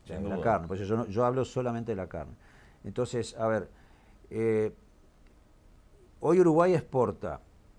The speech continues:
Speaker 2: quince mil toneladas con arancel cero en la cuota cuatro ochenta y uno, que como decíamos, capaz que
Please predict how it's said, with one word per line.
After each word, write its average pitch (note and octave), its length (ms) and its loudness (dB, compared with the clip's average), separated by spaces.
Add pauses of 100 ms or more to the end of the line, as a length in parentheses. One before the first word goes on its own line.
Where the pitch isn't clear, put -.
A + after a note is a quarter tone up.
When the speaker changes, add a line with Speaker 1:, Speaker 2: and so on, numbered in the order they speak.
(1200)
Speaker 2:
quince C3 340 -4
mil F3+ 160 0
toneladas D#3 720 0 (460)
con A2 140 -4
arancel G#2+ 440 -6
cero C3+ 260 -4
en C3 60 -4
la G#2+ 80 -4
cuota F#2+ 300 -8
cuatro F#2 260 -8
ochenta F#2 320 -8
y A2 80 -4
uno, F3 260 -4 (380)
que F2+ 100 -12
como F2 200 -10
decíamos, C3+ 380 -6
capaz G2+ 340 -4
que B2+ 260 -8